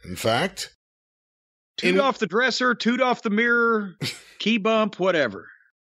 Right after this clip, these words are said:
Speaker 1: In what year did Lou Thesz win his first N W A World Heavyweight title?
Speaker 2: Nineteen thirty-seven by the standards of the lineage.
Speaker 1: Which wrestler has played the part of Bigfoot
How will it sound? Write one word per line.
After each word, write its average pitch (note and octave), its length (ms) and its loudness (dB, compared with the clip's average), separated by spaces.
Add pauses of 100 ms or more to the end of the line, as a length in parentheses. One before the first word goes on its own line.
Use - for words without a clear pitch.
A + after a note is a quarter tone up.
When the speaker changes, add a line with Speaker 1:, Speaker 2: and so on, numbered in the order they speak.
(140)
Speaker 1:
In E3+ 120 2
what A3+ 180 0
year G#3+ 160 2
did G3 140 2
Lou F#3 160 2
Thesz F3+ 500 0
win F3 280 2
his D#3 180 2
first D#3+ 340 0
N E3 160 2
W D#3 280 2
A D3+ 60 4
World C#3 280 0
Heavyweight C#3 380 0
title? A2 340 -4 (1300)
Speaker 2:
Nineteen F#3+ 560 0
thirty-seven D#3+ 1400 0
by D#3 200 2
the B2+ 420 0 (540)
standards E3 580 0
of C#3 160 0
the A#2 340 2
lineage. C3+ 640 -2 (1080)
Speaker 1:
Which G3 340 0
wrestler G#3 540 0
has D3 260 0
played F#3 440 -2
the F3 80 -2
part F3 260 2
of B2 200 -2
Bigfoot B2 520 -2